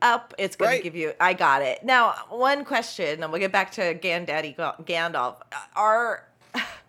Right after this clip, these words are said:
Speaker 1: would people care about Oppenheimer if it didn't get shipped with Barbie?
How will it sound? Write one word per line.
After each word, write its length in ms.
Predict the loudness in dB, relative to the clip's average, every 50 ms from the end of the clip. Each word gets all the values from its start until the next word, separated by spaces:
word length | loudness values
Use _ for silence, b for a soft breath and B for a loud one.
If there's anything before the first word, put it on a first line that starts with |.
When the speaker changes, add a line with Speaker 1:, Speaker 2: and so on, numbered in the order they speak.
| B B B B B B B -12
Speaker 1:
would 320 | -8 -4 -4 -4 -4 -4
people 360 | -6 -10 -8 -6 -8 -8 -8
care 420 | -10 -10 -6 -2 0 2 2 2 2
about 300 | 2 0 2 2 0 0 0
Oppenheimer 840 | 0 -2 -2 -2 -6 -8 -8 -8 -8 -8 -8 -8 -8 -8 -8 -10 -10 _ -2
if 240 | -2 -2 -2 -6 _ -4
it 240 | -4 -4 -4 _
didn't 460 | -4 -4 -4 -4 -8 -12 -14 -16 -12 -6
get 300 | -2 -2 -2 -2 -4 -8
shipped 460 | -6 -2 -2 -2 -2 -4 -12 -18 -10 -10
with 240 | -10 -10 -10 -10 _
Barbie? 420 | -8 -8 -6 -8 -10 -14 -16 _